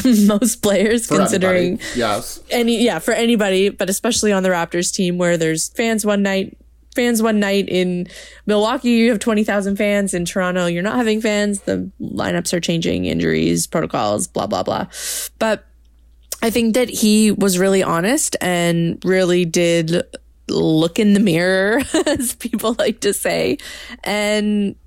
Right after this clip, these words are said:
Speaker 1: yeah, he didn't really make excuses and he didn't, like, blame other people or talk about it. He just figured it out. And I think that that's really awesome for him and also commendable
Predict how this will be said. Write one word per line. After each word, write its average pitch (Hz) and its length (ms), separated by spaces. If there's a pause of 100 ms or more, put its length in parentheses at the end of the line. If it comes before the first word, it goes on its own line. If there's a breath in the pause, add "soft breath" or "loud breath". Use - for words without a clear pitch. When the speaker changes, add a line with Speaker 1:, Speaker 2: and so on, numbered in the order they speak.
(120)
Speaker 1:
yeah, 330 180
he 254 140
didn't 214 240
really 247 180
make 247 200
excuses 208 720
and 190 440 (180 loud breath)
he - 140
didn't, 220 240
like, 175 240
blame 190 340
other 185 220
people 208 600
or 170 340
talk 185 300
about 165 340 (460)
it. 185 240
He 185 160
just 180 440 (300 loud breath)
figured 196 340
it 196 120
out. 202 420
And 175 340
I - 120
think 180 240
that 180 160
that's 175 280
really 175 600 (300 soft breath)
awesome 180 400
for 190 120
him 190 400
and 170 140
also 180 300
commendable 214 680